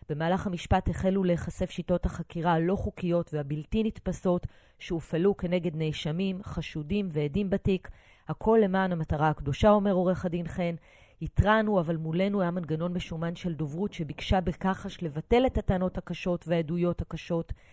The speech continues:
היום, ושימו לב לדברים הבאים, נוכח הגילויים שהיו עד כה בפרשת הרוגלות הלא חוקיות, והגילויים שמובטח לנו שעוד יהיו בפרשה המזעזעת הזאת,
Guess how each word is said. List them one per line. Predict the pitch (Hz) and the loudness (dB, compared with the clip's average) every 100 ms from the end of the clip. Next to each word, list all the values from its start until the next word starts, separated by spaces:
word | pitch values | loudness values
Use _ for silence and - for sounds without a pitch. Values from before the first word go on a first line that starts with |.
| - - - | -20 -18 -4
היום, | 160 165 220 165 | 0 6 6 4
ושימו | 143 - 185 180 | 0 -2 0 4
לב | 175 | 4
לדברים | 170 143 151 160 156 | 4 2 0 0 0
הבאים, | 139 147 226 220 - - _ - | 0 0 0 -2 -6 -20 _ -6
נוכח | 175 233 262 277 - | 2 4 4 -2 0
הגילויים | 165 185 170 202 | 2 2 2 0
שהיו | 196 175 180 175 | 0 2 4 2
עד | - | 2
כה | 185 | -2
בפרשת | 165 175 165 143 - 175 170 | -2 -2 -2 0 0 0 0
הרוגלות | 151 151 175 - | 0 0 0 2
הלא | 160 | 0
חוקיות, | 170 - - 165 185 180 - _ _ - | 0 -4 0 2 4 0 -12 _ _ -10
והגילויים | 135 151 131 156 180 208 | -2 0 0 0 0 0
שמובטח | - 170 156 - 233 240 | -4 -4 -4 4 4 6
לנו | 240 196 | 2 0
שעוד | 180 180 160 | 0 2 2
יהיו | 160 160 | 2 0
בפרשה | 151 156 143 147 165 | 0 -2 -2 0 -2
המזעזעת | 151 139 143 143 208 208 | -2 -2 -2 2 2 2
הזאת, | 190 202 202 | 2 0 0